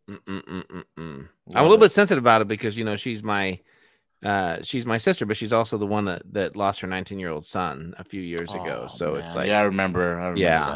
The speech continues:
Speaker 2: that.
Speaker 1: yeah,
Speaker 2: That was
Speaker 1: yeah. It was a
Speaker 2: rough.
Speaker 1: crazy year, crazy year.
Speaker 2: I remember that year. That was crazy. That was crazy. All right, brother, be blessed. Have a good day. Enjoy your lunch. Folks, thank you all for listening in. It's V, it's C J. We're over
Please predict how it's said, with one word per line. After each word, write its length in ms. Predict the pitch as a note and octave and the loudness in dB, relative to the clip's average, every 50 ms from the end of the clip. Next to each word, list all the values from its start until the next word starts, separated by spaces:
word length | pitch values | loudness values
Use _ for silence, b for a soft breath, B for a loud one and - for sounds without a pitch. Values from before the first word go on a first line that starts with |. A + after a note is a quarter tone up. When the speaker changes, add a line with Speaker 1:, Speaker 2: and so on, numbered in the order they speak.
| D2 | -6
Speaker 2:
that. 100 | D2 - - | -8 -8 -4
Speaker 1:
yeah, 220 | F2+ F2 D#2 D2 C#2+ | -2 -2 -2 -2 -2
Speaker 2:
That 100 | F#2 F2 | -4 -4
was 80 | E2 F2 | -2 -2
Speaker 1:
yeah. 60 | E2+ | -2
It 20 | E2+ | -2
was 80 | D#2+ | -2
a 40 | D2+ | -2
Speaker 2:
rough. 60 | D2+ | 2
Speaker 1:
crazy 300 | - B2 A#2 A#2 A#2 G#2 | 2 2 2 2 0 -2
year, 280 | F#2+ F2+ E2 D#2 D#2+ E2+ - | -2 0 -2 -2 -4 -8 -6
crazy 300 | - G#2 G#2 G2 F#2 E2+ | -4 -4 -4 -2 -4 -6
year. 260 | D#2 C2+ D#2 E2 - _ _ _ _ G#2 | -6 -6 -8 -10 -16 _ _ _ _ 4
Speaker 2:
I 220 | G#2 G#2 G#2 G#2 | 6 6 8 8
remember 280 | G#2 G2 F#2 F2+ E2+ E2+ E2 | 6 6 4 0 0 0 -2
that 100 | D#2+ D#2 | -2 -2
year. 160 | D#2 E2 E2 | -4 -6 -4
That 100 | E2+ F2 | -4 -4
was 140 | E2+ E2 - | -4 -6 -8
crazy. 420 | - - E2 D#2 D2+ D#2 D#2 D#2 _ _ _ _ _ _ _ | -8 -8 -8 -8 -8 -12 -20 -20 _ _ _ _ _ _ _
That 160 | - - - D2+ | -20 -18 -16 -16
was 120 | D2 - | -16 -18
crazy. 440 | - - D2 C2 C2+ D2 D#2 D2+ _ _ B B B B B B B B B B B B | -16 -16 -16 -16 -18 -20 -20 -20 _ _ B B B B B B B B B B B B
All 100 | - D#3+ | 12 12
right, 120 | F3+ F#3 F3+ | 12 12 12
brother, 220 | D#3 F#3 F#3 F3+ | 12 12 12 10
be 160 | E3 F3 F#3 | 10 8 8
blessed. 460 | F3 D3 D3+ F3 F3+ F#3 F#3 F3+ - - | 8 8 10 12 12 12 10 8 6 0
Have 220 | C3+ D#3 D#3 D3 | 2 4 4 4
a 40 | D3+ | 4
good 240 | C#3 D3 D#3 D3+ C3+ | 2 2 0 2 4
day. 400 | D#3 D#3+ D#3 D#3 D#3+ E3 D#3 A2 | 6 6 8 8 6 4 2 -2
Enjoy 280 | C3+ C3 B2 C#3 C#3 C3+ | -6 -6 0 2 2 4
your 100 | C3+ C3 | 4 2
lunch. 380 | B2 B2 C3+ C#3 D3 D3 - C3 | 2 2 4 4 4 4 0 -6
Folks, 300 | - - D#3 D#3 D#3 - | 0 2 2 2 4 4
thank 180 | E3 D#3 - | 2 2 4
you 60 | E3 | 4
all 60 | D3+ C3+ | 4 4
for 100 | - C#3 | 2 0
listening 360 | C3+ C#3+ - - C#3+ C#3 C#3+ | 0 0 0 0 -2 0 2
in. 240 | D3 D3 D3 C#3+ A#2+ B B B B D3+ B B | 2 2 2 0 -2 B B B B -8 B B
It's 160 | D3 C#3+ B2 | -4 -2 -2
V, 240 | C3 C#3 F3+ F#3 F3+ | 4 6 8 8 8
it's 140 | E3+ E3+ - | 8 6 4
C 200 | - F3 F#3+ F3+ | 2 2 2 2
J. 300 | D3+ E3 F#3 F3 E3+ D#3+ | 4 6 6 6 6 4
We're 300 | C3 C#3+ D3 E3 F3+ E3+ D3 | 2 2 6 6 6 8 8
over 480 | D#3+ D#3+ D#3+ D3+ C3+ D#3 D3 D3 C#3+ | 8 6 6 6 6 6 6 6 4